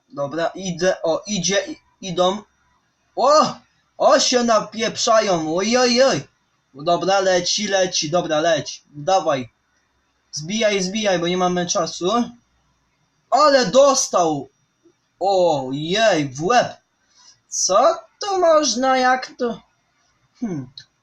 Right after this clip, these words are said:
Oj! Tu są, ale tu jest ich mało. Ale nie, dobra, spokojnie. Spokojnie, spokojnie.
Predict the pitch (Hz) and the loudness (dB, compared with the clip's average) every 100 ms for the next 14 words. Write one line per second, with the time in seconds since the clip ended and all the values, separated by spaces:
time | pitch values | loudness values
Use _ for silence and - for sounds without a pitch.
0 | _ 160 208 254 226 - _ _ _ - | _ -2 2 2 2 -2 _ _ _ -20
1 | - _ _ _ _ _ - 247 247 - | -20 _ _ _ _ _ -6 -2 -2 0
2 | 180 147 147 - 151 175 165 185 190 185 | -2 -2 -8 -6 -2 0 0 -4 0 0
3 | 175 - 175 - 175 180 160 143 143 _ | 0 -4 -8 -6 -2 0 0 -2 -8 _
4 | _ _ _ - 170 240 277 294 285 208 | _ _ _ -6 -4 -2 0 2 2 2
5 | 254 233 233 202 - - - 220 214 202 | 0 0 0 -2 -4 -8 -4 0 0 0
6 | 190 170 147 - _ _ _ _ _ _ | -2 -2 -2 -6 _ _ _ _ _ _
7 | _ _ _ _ _ - - 202 208 214 | _ _ _ _ _ -14 -4 -4 -2 -2
8 | 220 214 208 196 - 196 202 214 214 214 | -2 -4 -6 -6 -4 -6 0 4 4 4
9 | 196 180 160 151 135 | 0 -2 -2 -2 -4